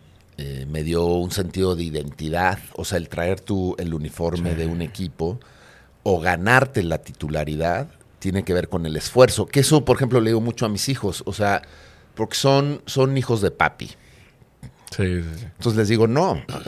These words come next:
Speaker 1: las cosas las tienes que ganar. O sea, hay que hacer el esfuerzo". Eh, por ejemplo, con mi hija que va a estudiar cine, a ella la veo más cerebral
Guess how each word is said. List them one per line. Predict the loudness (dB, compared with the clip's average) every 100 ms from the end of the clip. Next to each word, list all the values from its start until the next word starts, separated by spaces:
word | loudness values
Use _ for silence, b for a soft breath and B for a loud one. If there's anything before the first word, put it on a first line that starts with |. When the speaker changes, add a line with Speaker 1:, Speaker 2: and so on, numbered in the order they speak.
| -4 -2
Speaker 1:
las | -2 0
cosas | 0 0 0
las | 0 0
tienes | -2 -4 -4 -6
que | -8
ganar. | -10 -12 -18 -20 -16
O | -10
sea, | -2
hay | -2 2
que | 2
hacer | 2 2 0
el | 0 -4
esfuerzo". | -4 -2 -2 -4 -10 -10 b b b b b b b b _
Eh, | -4 -2 -4 -4 -4 -4 -4
por | -2
ejemplo, | 0 2
con | 0 0
mi | 0
hija | 0 0 0
que | 0
va |
a | -2
estudiar | -2 0 0
cine, | 0 0 0 -2 -6 -14 _ _ _ _ _ _ _ -8 0
a | 4
ella | 8 8
la | 8 8
veo | 8 10 10 8 0 -20 _ -20 _ _
más | -6 2 4 4
cerebral | 0 0 0 0 -2 -6